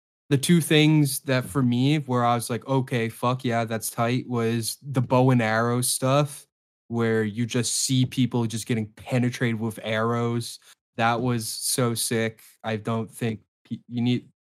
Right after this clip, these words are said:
you know, if you're gonna have arrows in your scene, you need people getting fucking bolted to walls. This is what you need.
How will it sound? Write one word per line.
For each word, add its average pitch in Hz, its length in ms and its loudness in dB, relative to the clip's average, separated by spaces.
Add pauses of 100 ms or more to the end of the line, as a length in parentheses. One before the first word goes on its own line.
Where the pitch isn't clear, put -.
(160)
you 113 100 -6
know, 101 280 -6
if 123 180 -2
you're 143 80 4
gonna 147 200 4
have 131 220 2
arrows 117 480 0
in 110 60 -4
your 110 80 -6
scene, 107 320 -6
you 110 100 -4
need 117 260 -2
people 107 520 -8 (480)
getting 110 240 0
fucking 107 440 -4 (100)
bolted 113 400 -6
to - 100 -8
walls. 107 640 -6 (220)
This 110 180 -10
is 110 60 -12
what 110 160 -8
you 113 100 -6
need. 104 360 -8